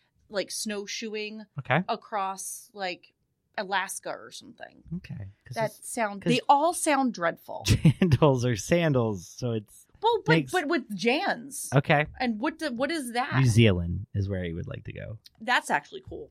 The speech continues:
Speaker 2: Okay.
Speaker 1: I take that back. That doesn't sound dreadful at
Speaker 2: No?
Speaker 1: all. Wh-, why
Speaker 2: Okay.
Speaker 1: do you need a chili bin for
Speaker 2: I have no idea
Speaker 1: New
Speaker 2: what a chili
Speaker 1: Zealand?
Speaker 2: bin is.
Speaker 1: Like,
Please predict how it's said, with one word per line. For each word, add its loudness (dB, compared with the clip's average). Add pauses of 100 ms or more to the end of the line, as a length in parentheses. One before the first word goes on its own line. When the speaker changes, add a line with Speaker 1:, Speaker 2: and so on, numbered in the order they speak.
(120)
Speaker 2:
Okay. 4
Speaker 1:
I 4
take 0
that -2
back. -6
That -8
doesn't -8
sound -10
dreadful -8
at 2
Speaker 2:
No? 4
Speaker 1:
all. 0
Wh-, -14
why 0
Speaker 2:
Okay. -2
Speaker 1:
do -4
you -4
need -4
a -4
chili -6
bin -8
for -10
Speaker 2:
I -4
have 2
no 0
idea 2
Speaker 1:
New 4
Speaker 2:
what 4
a 6
chili 4
Speaker 1:
Zealand? -4
Speaker 2:
bin 4
is. 2 (200)
Speaker 1:
Like, -4